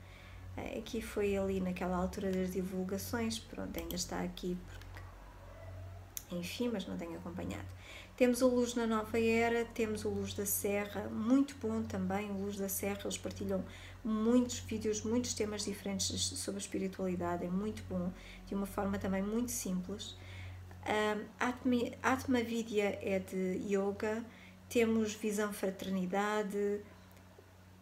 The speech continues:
o Pensamento Positivo também é muito bom, tem meditações e músicas e afirmações. Amor e Açúcar, vamos ver,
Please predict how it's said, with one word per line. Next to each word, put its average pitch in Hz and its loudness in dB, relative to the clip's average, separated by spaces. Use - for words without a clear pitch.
o 226 2
Pensamento 220 2
Positivo 196 -2
também 190 -2
é 185 2
muito 190 -2
bom, 196 -2
tem 185 0
meditações 185 0
e 175 -2
músicas 202 -2
e - -2
afirmações. 196 -2
Amor 233 6
e 233 2
Açúcar, 214 -2
vamos 190 0
ver, 190 0